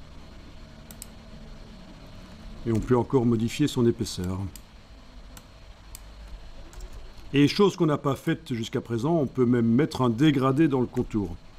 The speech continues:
C'est pas interdit, on va aller chercher la bibliothèque de dégradés et on va mettre un dégradé dans le contour. Euh, vous voulez essayer de faire un contour comme ça ?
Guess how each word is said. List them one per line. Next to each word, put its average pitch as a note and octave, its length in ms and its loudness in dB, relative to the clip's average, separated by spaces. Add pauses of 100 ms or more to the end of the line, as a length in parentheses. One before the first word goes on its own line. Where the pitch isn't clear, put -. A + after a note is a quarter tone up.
(360)
C'est - 680 -2 (220)
pas D3 120 4
interdit, C#3 480 4
on C#3 120 4
va B2+ 180 2
aller B2 160 2
chercher C#3+ 340 0
la B2+ 100 2
bibliothèque B2 640 4
de A#2 100 4
dégradés A2+ 440 2
et C#3 120 2
on A2+ 80 2
va A2 120 -2
mettre B2 200 -2
un A#2+ 60 2
dégradé A#2+ 380 4
dans A#2+ 100 2
le A2+ 40 0
contour. C#3+ 400 0 (680)
Euh, A#2+ 440 4 (240)
vous C#3 260 2
voulez D3 180 6
essayer D3+ 240 4
de - 60 0
faire D3 140 2
un C#3+ 60 4
contour D3+ 300 0
comme E3 120 4
ça ? F#3+ 200 4